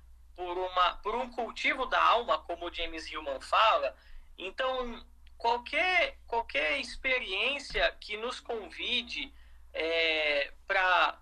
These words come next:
pra um movimento de morte e renascimento,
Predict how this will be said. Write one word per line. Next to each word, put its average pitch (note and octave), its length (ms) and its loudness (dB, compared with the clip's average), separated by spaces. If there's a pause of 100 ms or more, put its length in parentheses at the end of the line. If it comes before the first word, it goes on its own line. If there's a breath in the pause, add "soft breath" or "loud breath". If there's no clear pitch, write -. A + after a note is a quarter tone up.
(320)
pra G3 160 2
um G3+ 100 -2
movimento G3+ 840 -2
de F#3+ 580 -4
morte G#3 640 0
e F#3+ 140 -4
renascimento, E3+ 1000 -2